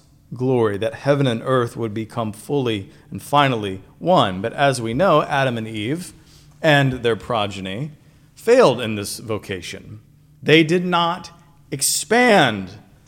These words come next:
the borders of Eden. Rather than implementing the reign of God, as it were, they rebelled against it. So what does this have to do with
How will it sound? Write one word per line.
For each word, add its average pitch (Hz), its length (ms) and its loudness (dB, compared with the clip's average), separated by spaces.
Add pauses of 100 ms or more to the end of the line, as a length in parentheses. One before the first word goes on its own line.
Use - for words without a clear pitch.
(180)
the 123 80 -4
borders 104 560 -2
of 104 140 -10
Eden. 120 280 -4
Rather 151 300 2
than 127 280 -4
implementing 135 920 -2
the 117 100 -6
reign 156 340 2
of 110 120 0
God, 92 280 -6
as 92 120 -12
it - 140 -16
were, 82 300 -16 (480)
they 120 160 -2
rebelled 104 720 -2 (260)
against 135 460 0
it. - 240 -12 (760)
So 151 160 0
what 170 280 4
does 147 200 -2
this 139 160 -2
have 127 320 0
to 123 120 -8
do 101 320 -6
with 98 380 -8